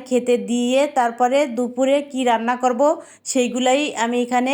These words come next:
গুছিয়ে নিচ্ছিলাম। এই তো প্রথমে আমি কয়টা ডিম এখানে একটু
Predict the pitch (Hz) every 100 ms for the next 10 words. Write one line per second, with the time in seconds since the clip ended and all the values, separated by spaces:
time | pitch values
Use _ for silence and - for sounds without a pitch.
0 | 294 220 233 240 269 262 262 269 269 285
1 | 277 - - 214 233 262 269 262 247 247
2 | 254 294 370 - _ _ - 202 240 285
3 | 285 240 226 240 202 196 240 262 294 294
4 | 220 233 240 240 240